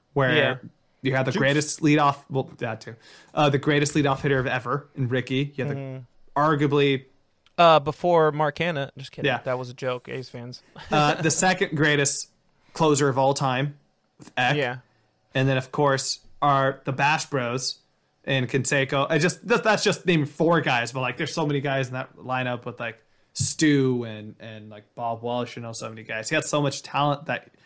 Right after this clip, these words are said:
Speaker 1: of course, he should have been great. Whereas with
Speaker 2: Yeah.
Speaker 1: the A's, um,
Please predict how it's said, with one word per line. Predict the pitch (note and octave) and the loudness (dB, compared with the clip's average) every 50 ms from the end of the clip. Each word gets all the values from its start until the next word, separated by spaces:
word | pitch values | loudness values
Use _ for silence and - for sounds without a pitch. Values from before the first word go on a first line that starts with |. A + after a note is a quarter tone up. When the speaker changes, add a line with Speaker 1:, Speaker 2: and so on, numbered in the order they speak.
| _ _ | _ _
Speaker 1:
of | _ _ | _ _
course, | - - B3 C#4 B3+ - - | 0 4 4 4 4 4 2
he | D#3 C#3+ | 2 2
should | - - D#3+ C#3+ | 2 2 2 0
have | C3+ | 0
been | B2+ A#2+ A#2+ | -2 -4 -4
great. | A#2 C3 B2 A#2 A2+ - - - - - - - _ _ _ _ _ | -4 -2 -2 -2 -4 -6 -8 -16 -20 -20 -20 -20 _ _ _ _ _
Whereas | - F#3 G3+ G3 E3+ C#3+ | 2 4 4 4 4 2
with | D3+ | 2
Speaker 2:
Yeah. | D3+ C#3+ D3+ | 2 2 2
Speaker 1:
the | - C3 | 2 4
A's, | F#3+ A3+ A3 F3+ D#3 C#3+ C3 - - - - _ _ _ _ _ _ _ _ _ - | 4 6 6 6 4 4 2 0 -2 -4 -8 _ _ _ _ _ _ _ _ _ 0
um, | C#3+ C#3+ C#3 C3+ C3 B2+ A#2+ A2+ A2 A2 A2+ | 2 4 4 4 2 2 0 -2 -4 -6 -10